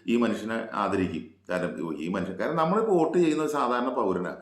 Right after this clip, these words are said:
നമ്മൾ വല്ല പണിയെടുത്താലേ നമുക്ക് ഭക്ഷണം കഴിക്കാൻ പറ്റുള്ളൂ, അന്നം തിന്നാൻ പറ്റുള്ളൂ, അല്ലാണ്ട് ആരും നമുക്ക് കൊണ്ടുതരാനൊന്നുമില്ല, ഇല്ലേ?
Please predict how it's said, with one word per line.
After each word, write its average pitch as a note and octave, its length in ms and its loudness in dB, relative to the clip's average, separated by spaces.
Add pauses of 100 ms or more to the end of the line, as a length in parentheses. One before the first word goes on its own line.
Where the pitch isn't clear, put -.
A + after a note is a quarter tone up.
(280)
നമ്മൾ G2 260 0
വല്ല C#3+ 180 6
പണിയെടുത്താലേ C3 560 2
നമുക്ക് A#2+ 220 0
ഭക്ഷണം A2+ 300 -2
കഴിക്കാൻ G#2 280 -2
പറ്റുള്ളൂ, G2 300 -4
അന്നം F2+ 240 0
തിന്നാൻ G#2 240 -2
പറ്റുള്ളൂ, F2+ 280 -4
അല്ലാണ്ട് F2+ 260 -2
ആരും F#2+ 300 0
നമുക്ക് A2 220 -4
കൊണ്ടുതരാനൊന്നുമില്ല, F#2+ 720 -4 (640)
ഇല്ലേ? F#2 200 0